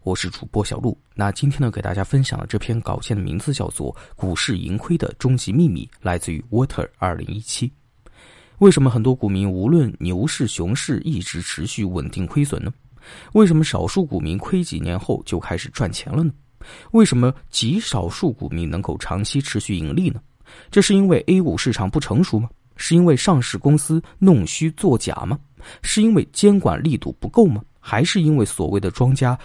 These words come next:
做局割韭菜呢？都不是。股民的盈亏都是自己认知的结果，认知正确就盈利，认知错误就亏钱。这个因果关系非常的简单明了。投资是认知的变现，是千真万确的真理。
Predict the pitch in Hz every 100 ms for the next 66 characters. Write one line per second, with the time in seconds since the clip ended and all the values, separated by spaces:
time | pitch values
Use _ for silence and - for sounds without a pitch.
0 | - - 147 80 - 87 104 127 127 -
1 | - - 151 104 _ _ _ _ - 170
2 | 170 - - - _ _ - - - 135
3 | 139 143 196 151 123 147 147 143 131 107
4 | - 110 139 135 127 87 - 117 110 -
5 | 92 - - _ _ - - 233 165 143
6 | 185 254 123 - 76 85 76 73 113 -
7 | - 139 113 - 117 - 104 - - 92
8 | - 90 - - _ _ - - - 233
9 | 160 175 127 98 123 123 85 - 190 -
10 | 87 82 76 - - 95 85 87 - _
11 | _ - - - 131 160 - 214 - 101
12 | 170 117 107 156 135 175 123 - 156 160
13 | - 92 - - 127 127 131 147 120 -
14 | - - - 117 127 -